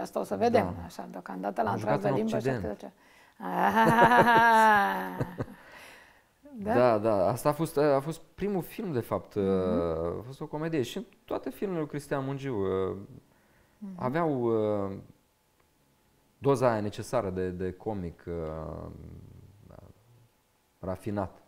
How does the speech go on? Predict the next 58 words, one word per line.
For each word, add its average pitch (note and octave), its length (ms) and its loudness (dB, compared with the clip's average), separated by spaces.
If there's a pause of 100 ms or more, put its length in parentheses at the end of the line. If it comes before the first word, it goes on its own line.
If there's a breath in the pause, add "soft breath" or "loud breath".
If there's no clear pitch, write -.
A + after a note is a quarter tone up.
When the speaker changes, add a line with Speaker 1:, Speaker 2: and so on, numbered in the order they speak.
(260)
Speaker 2:
să - 60 -12
zic - 400 -14
așa. G3+ 60 -6
Speaker 1:
Da, C4 340 4
Speaker 2:
Adică B3 400 -6
Speaker 1:
am B3 140 0
un C4 80 0
Speaker 2:
care B3+ 120 8
Speaker 1:
oarecare B3+ 260 6
Speaker 2:
funcționa- C4 140 8
Speaker 1:
regret C#4 320 6
că A3+ 100 0
nu G#3+ 100 -2
se A3 100 -4
întoarce G#3 420 -4
spre G#3 320 -4
Speaker 2:
care G3+ 140 6
Speaker 1:
el. E3 60 4
Speaker 2:
funcționează F3+ 360 4
Speaker 1:
Sigur E3 160 8
că C4+ 60 4
Speaker 2:
până B3+ 140 8
Speaker 1:
mai C#4 100 10
e - 20 4
din - 80 6
Speaker 2:
acum. A3+ 120 6
Speaker 1:
când G#3 180 2
în F#3+ 100 -6
când, G3 280 -8
da. D3 320 -8
Speaker 2:
Deci A#2+ 120 -8
dacă B2 220 0
te A#2+ 60 -8
uiți C3 140 -8
la C3 100 -2
filmele B2+ 340 -6
alea, B2 220 0
Speaker 1:
Mhm. A#2 80 -4
Speaker 2:
funcționează A#2 640 -8
și E2+ 120 -12
personajele G#2+ 640 -8
stau G#2 240 -10
în F#2+ 60 -10
picioare F2+ 440 -8
și - 220 -14
Speaker 1:
Amintește-te F2 500 -2
ce C4 80 0
Speaker 2:
situațiile B3+ 360 -2
Speaker 1:
ai B3 60 4
Speaker 2:
și A3 60 -4
Speaker 1:
jucat A#3 260 -4
în A3+ 80 -6
Occident, G#3+ 540 -8
că - 100 -14
e G3+ 60 -8
mult G3+ 220 -8
de G#3 60 -8
atunci. F#3 400 -10